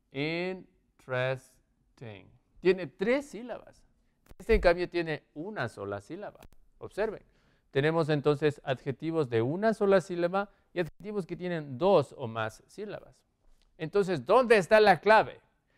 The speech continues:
Cuando tenemos un adjetivo de una sola sílaba, ¿sí? Vamos a este adjetivo a sumarle la palabra E R,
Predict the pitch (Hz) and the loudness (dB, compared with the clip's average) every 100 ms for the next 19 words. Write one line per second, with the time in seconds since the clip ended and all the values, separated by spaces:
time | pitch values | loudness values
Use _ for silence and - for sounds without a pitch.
0 | _ _ _ _ - 185 247 247 220 202 | _ _ _ _ -12 4 6 6 6 6
1 | 220 320 415 262 240 214 196 185 202 185 | 6 2 0 -2 2 2 2 -4 2 4
2 | 160 160 226 277 254 190 147 180 208 202 | 4 4 4 0 0 0 0 4 6 6
3 | 165 139 160 143 127 113 123 196 233 - | 4 2 -4 -2 2 4 4 0 -4 -16
4 | 208 - _ _ _ 123 202 277 262 233 | -16 -18 _ _ _ 6 8 8 8 4
5 | 185 151 170 240 - 226 185 160 - 147 | 6 6 6 2 2 -2 2 2 2 -6
6 | 156 170 - 147 170 175 _ _ _ _ | -6 -6 -4 -2 -2 -4 _ _ _ _
7 | _ _ 131 120 123 143 151 156 131 110 | _ _ -16 -6 -4 -4 -6 -10 -10 -8
8 | 104 101 98 110 127 139 135 135 _ _ | -8 -10 -8 -6 -6 -6 -6 -8 _ _
9 | _ 131 143 - _ - 117 107 | _ -6 -4 -6 _ -8 -4 -4